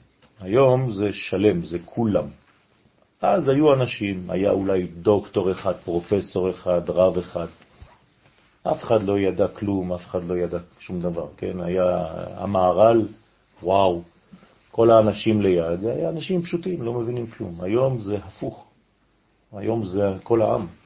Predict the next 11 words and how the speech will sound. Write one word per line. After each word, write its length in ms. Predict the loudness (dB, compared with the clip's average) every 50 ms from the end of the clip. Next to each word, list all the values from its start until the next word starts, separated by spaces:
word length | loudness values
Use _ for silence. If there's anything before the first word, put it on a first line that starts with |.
| _ _ _ _ _ _ _ -2
עד 160 | -2 -2 0
שאנחנו 400 | 0 0 2 2 2 0 -2 -2
מגיעים 540 | -2 -2 0 0 0 0 0 0 -2 -2 -4
לשלב 360 | -6 -6 -2 0 0 0 0
שכבר 480 | -2 -6 -10 -10 -10 -2 0 0 0 2
חז"ל 440 | 0 0 4 6 6 4 4 2 -2
אמרו 280 | -2 0 2 2 2
לנו, 240 | 2 0 -2 -6 -8 -14 _ _ _ _ _ _ -20 -20 -20 _ _ _ _ _ -4
"לא 200 | 2 4 4 6
ילמדו 520 | 6 4 4 4 4 4 4 4 2 2
איש 360 | 2 2 0 -2 -4 -8 -12